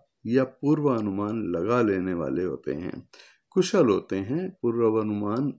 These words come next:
लगाने में भी। मदिरा का सेवन, नशीली वस्तुओं के भी ये प्रेमी देखे जाते हैं। इनकी जो स्मरण शक्ति है वो बहुत तीव्र होती है। व्यापार में कुशल और तीस से पैंतीस वर्ष की आयु में विशेष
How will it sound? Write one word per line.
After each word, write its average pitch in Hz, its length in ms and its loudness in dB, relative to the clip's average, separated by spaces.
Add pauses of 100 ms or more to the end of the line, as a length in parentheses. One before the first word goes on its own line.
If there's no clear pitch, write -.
लगाने 98 440 2
में 76 240 -2
भी। 69 120 -2 (120)
मदिरा 127 500 0
का 135 240 -4
सेवन, 123 560 -4 (440)
नशीली 123 440 2
वस्तुओं 120 520 0
के 113 220 -2
भी 113 360 -4
ये 117 60 2
प्रेमी 104 720 -4 (240)
देखे 101 540 -4
जाते 85 500 -4
हैं। 87 400 -6 (840)
इनकी 254 360 6
जो 233 420 0
स्मरण 196 580 2
शक्ति 190 460 -2
है 170 220 -2
वो 165 300 0
बहुत 143 400 -2
तीव्र 139 240 4
होती 101 320 0
है। 101 120 0
व्यापार 110 460 0
में 135 160 2
कुशल 160 440 -2 (160)
और 120 260 -2
तीस 147 280 0
से 131 60 -2
पैंतीस 123 500 -6
वर्ष 123 160 -4
की - 180 -6
आयु 110 240 -2
में 131 160 -2
विशेष 113 520 -2